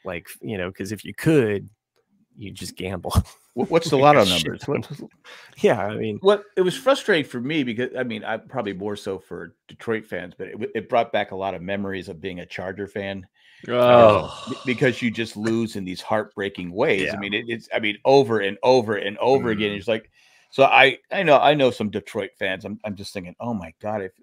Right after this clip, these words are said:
Speaker 2: 'cause my dad used to be a, a Lions, not a huge, but he, he liked
Speaker 1: Sure.
Speaker 2: the Lions. And I go, and the whole second half, I'm like going, "All right." The, just, San Francisco comes out and kicks a field goal. Detroit drives
Speaker 1: Mm.
Speaker 2: down. Six minutes left in the half,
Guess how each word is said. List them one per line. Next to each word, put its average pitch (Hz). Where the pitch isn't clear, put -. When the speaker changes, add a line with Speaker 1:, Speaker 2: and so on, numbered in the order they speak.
Speaker 2:
'cause 113
my 107
dad 143
used 98
to -
be 95
a, 90
a 92
Lions, 92
not 143
a -
huge, 85
but -
he, 107
he 123
liked 98
Speaker 1:
Sure. -
Speaker 2:
the 53
Lions. -
And 113
I 113
go, 110
and 143
the 147
whole 170
second 170
half, 165
I'm 135
like 131
going, 120
"All 143
right." 151
The, 127
just, -
San 143
Francisco 143
comes 127
out 120
and 127
kicks 135
a 160
field 101
goal. 104
Detroit 139
drives 127
Speaker 1:
Mm. -
Speaker 2:
down. 127
Six -
minutes 170
left 156
in 139
the 123
half, 160